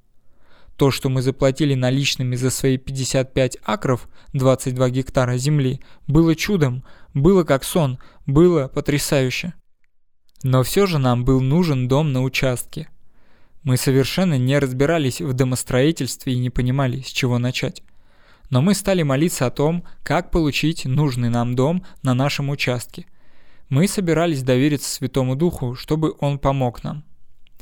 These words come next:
Не желая влезать в долги, мы начали изучать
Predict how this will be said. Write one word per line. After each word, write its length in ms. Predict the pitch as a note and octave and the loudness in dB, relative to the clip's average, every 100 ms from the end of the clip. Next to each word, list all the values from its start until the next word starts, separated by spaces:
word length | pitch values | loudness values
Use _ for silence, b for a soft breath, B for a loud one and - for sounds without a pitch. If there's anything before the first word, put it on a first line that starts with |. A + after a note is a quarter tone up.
| b b b b | b b b b
Не 160 | C3+ C#3 | 2 2
желая 380 | C3 C#3 F3+ C#3 | 4 4 2 2
влезать 440 | B2+ B2+ B2+ A#2 | 0 2 2 0
в 100 | B2+ | 0
долги, 480 | B2+ B2 B2+ F3+ F#3 B - | 0 0 0 -4 -4 B -4
мы 180 | B2+ D3+ | 0 2
начали 440 | C3 B2+ B2+ B2+ | 2 0 -2 0
изучать 480 | A#2+ B2 E3+ E3 | 0 -2 -2 -2